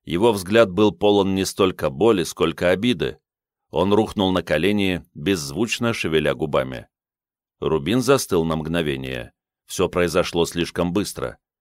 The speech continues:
Еще секунду назад они были одним отрядом. Теперь же "Прекрати!" Его голос прозвучал громче, чем Рубин планировал. Ствол автомата, который он крепко сжимал, был направлен в пол,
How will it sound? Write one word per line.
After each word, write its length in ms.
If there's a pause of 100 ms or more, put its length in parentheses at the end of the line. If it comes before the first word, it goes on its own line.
(420)
Еще 360
секунду 500
назад 460
они 160
были 240
одним 360
отрядом. 600 (320)
Теперь 360
же 320 (680)
"Прекрати!" 920 (380)
Его 280
голос 360
прозвучал 560
громче, 420
чем 240
Рубин 320
планировал. 680 (500)
Ствол 400
автомата, 560
который 440
он 200
крепко 380
сжимал, 580 (140)
был 260
направлен 580
в 140
пол, 320